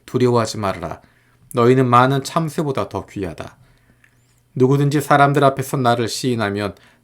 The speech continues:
나도 하늘에 계신 내 아버지 앞에서 그 사람을 시인할 것이다. 그러나 누구든지 사람들 앞에서 나를 부인하면 나도 하늘에 계신 내 아버지 앞에서 그를 부인할 것이다.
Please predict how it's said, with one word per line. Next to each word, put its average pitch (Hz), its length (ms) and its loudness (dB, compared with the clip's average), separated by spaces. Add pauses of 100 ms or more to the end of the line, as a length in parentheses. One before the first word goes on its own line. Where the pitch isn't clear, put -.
나도 117 300 4
하늘에 156 380 2
계신 147 260 -2
내 131 140 2
아버지 123 420 0
앞에서 107 400 -6
그 - 140 -20
사람을 117 320 -4
시인할 120 440 -6
것이다. - 440 -16 (500)
그러나 98 520 -4 (520)
누구든지 131 500 0
사람들 131 480 2
앞에서 131 320 -2
나를 117 320 -2
부인하면 90 640 -4 (480)
나도 113 340 0
하늘에 139 340 2
계신 135 320 2
내 127 160 2
아버지 117 460 -2
앞에서 95 480 -8 (260)
그를 95 380 -6 (120)
부인할 92 460 -8
것이다. - 480 -16